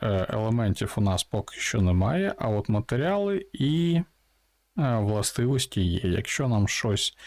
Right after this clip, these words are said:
не подобається, ми можемо натиснути правою клавішею миші, сказати Edit, і, наприклад, сказати, що нам потрібно не на два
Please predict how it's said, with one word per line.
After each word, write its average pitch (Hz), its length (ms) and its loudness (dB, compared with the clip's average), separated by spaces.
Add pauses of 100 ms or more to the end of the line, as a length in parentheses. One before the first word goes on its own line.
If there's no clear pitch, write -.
(420)
не 131 240 0
подобається, 175 640 0
ми 113 160 2
можемо 110 400 2
натиснути 101 600 0
правою 92 500 0
клавішею 98 580 0
миші, 165 560 0
сказати 107 840 -2 (140)
Edit, 117 500 -2 (1300)
і, 214 320 2
наприклад, 143 640 0
сказати, 123 520 -2
що - 200 -2
нам 117 200 2
потрібно 107 580 0
не 101 140 4
на 101 280 4
два 151 420 0